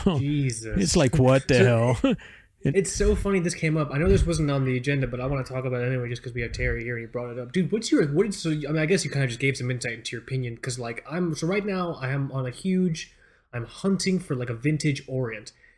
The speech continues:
Speaker 2: And so it's something similar to what I've seen with vintage Seikos. So many are coming out of, like, Thailand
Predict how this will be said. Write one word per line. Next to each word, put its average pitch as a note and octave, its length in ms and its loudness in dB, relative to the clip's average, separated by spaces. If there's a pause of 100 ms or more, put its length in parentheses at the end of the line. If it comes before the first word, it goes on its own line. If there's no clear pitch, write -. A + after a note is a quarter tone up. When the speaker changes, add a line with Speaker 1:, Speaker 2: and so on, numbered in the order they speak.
(120)
Speaker 2:
And C3+ 160 0
so C3+ 500 0
it's C#3+ 200 -4
something G3+ 240 2
similar F#3 380 2
to D3+ 60 2
what C#3 100 0
I've C#3 120 2
seen D#3 140 0
with C#3 160 0
vintage C#3 320 -2
Seikos. C#3 600 -2 (120)
So - 380 0
many F3+ 260 4
are C#3 60 2
coming C#3+ 260 0
out C3 120 0
of, B2 120 -4
like, A#2 160 -6
Thailand A2+ 540 -8